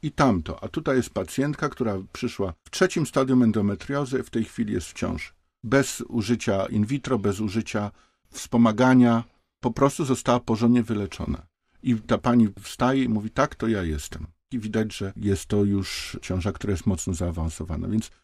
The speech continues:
y, ja oczywiście jestem daleki od tego, żeby budować medycynę opartą na emocjach. Niemniej te emocje czasem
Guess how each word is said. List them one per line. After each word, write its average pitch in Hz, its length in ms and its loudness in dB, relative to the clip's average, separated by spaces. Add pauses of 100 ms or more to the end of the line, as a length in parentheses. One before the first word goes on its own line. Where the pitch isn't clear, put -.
(120)
y, 110 100 4
ja 123 140 6
oczywiście 135 440 0
jestem 135 240 4
daleki 147 360 6
od - 160 0
tego, 123 240 4
żeby 107 240 2
budować 117 500 2
medycynę 104 680 4
opartą 110 420 0
na 104 120 2
emocjach. 104 640 2 (380)
Niemniej 123 360 8
te 113 160 2
emocje 104 420 -2
czasem 117 420 2